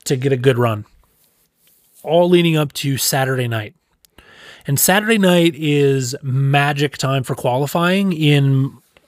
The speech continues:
almost all of motorsports because most of the time the conditions are perfect.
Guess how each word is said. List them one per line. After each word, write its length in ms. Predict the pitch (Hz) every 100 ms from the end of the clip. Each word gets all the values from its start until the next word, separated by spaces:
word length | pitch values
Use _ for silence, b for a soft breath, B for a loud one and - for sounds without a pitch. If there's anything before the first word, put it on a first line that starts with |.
| _
almost 400 | - 220 240 185 -
all 360 | - 175 196 175
of 60 |
motorsports 720 | 151 160 156 143 143 123 123 -
because 720 | 143 - 240 233 175 147 - B B B B B
most 440 | 156 156 196 233 247
of 80 |
the 80 | 180
time 400 | 160 156 151 151
the 100 | 143
conditions 880 | 139 139 135 160 160 - 160 156 147
are 640 | - 127 123 117 113 113 b b b -
perfect. 800 | - 113 - - - - -